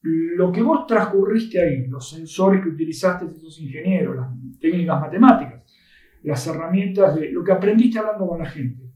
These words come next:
vos, lo que aprendiste en negociación. Todo lo que vos aprendés en negociación lo vas a aplicar en la próxima experiencia usuario.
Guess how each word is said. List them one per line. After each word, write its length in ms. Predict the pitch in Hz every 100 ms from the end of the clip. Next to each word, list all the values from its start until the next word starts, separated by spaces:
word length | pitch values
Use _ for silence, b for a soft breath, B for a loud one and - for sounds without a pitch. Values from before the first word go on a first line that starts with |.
| _
vos, 400 | 135 131 - _ _ _
lo 120 | 147
que 40 | 147
aprendiste 320 | 156 190 196
en 120 | 202
negociación. 760 | 175 156 123 139 - 139 113 - _ _ _ _ _ -
Todo 220 | 220 269
lo 60 |
que 60 | 247
vos 120 | 311
aprendés 320 | 320 226 202 190
en 100 | 185
negociación 680 | 180 170 151 170 - 277 277
lo 100 | 185
vas 180 | 180
a 180 | 170 - -
aplicar 320 | 160 160 247
en 80 | 202
la 80 | 160
próxima 300 | 170 170 160
experiencia 400 | 127 151 156 135
usuario. 480 | 131 180 - -